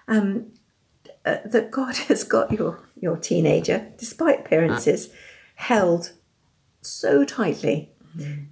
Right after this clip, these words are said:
Speaker 1: and absolutely loves them and adores them a trillion times more than you ever could. Um, and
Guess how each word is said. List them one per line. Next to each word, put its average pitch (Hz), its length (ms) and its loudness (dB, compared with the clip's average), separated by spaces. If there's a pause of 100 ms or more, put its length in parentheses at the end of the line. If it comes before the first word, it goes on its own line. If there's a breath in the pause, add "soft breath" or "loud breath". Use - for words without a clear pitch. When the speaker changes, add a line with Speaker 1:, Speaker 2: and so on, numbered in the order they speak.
Speaker 1:
and 180 540 -2
absolutely 190 760 0
loves 214 320 0
them 180 140 -2
and 165 100 0
adores 160 400 -2
them 170 340 -4 (120)
a - 280 -16
trillion 247 420 2
times 165 340 -2
more 165 160 0
than 156 200 0
you 165 120 -4 (160)
ever 190 240 -2
could. - 380 -4 (640 loud breath)
Um, 180 500 0
and 220 540 4